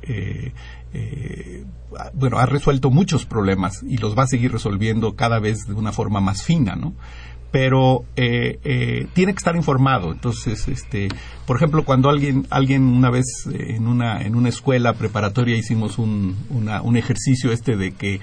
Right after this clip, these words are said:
¿qué te viene a la mente? Lo primero que, dime lo primero que piensas cuando yo te digo una palabra, ¿no?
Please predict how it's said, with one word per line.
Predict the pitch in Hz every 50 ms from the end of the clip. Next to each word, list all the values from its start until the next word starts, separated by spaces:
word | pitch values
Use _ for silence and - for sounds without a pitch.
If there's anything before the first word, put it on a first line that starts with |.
| - - - - - - - -
¿qué | 143 131
te | 151 143
viene | 143 147 147 147
a | 135
la | 123 120 120
mente? | 123 131 131 127 - 123 - - - - -
Lo | - - 123 113
primero | - 135 147 165 160 143 -
que, | - 127 110 104 104 - - - - - - -
dime | 135 131 147 143 147
lo | 131 120 -
primero | 131 127 147 170 160 127
que | 143 -
piensas | - 139 135 135 139 127 127
cuando | - 120 107 110
yo | 117 135 127
te | 131 139
digo | 123 127 123
una | 117 113 104
palabra, | 98 92 87 85 82 - -
¿no? | - 147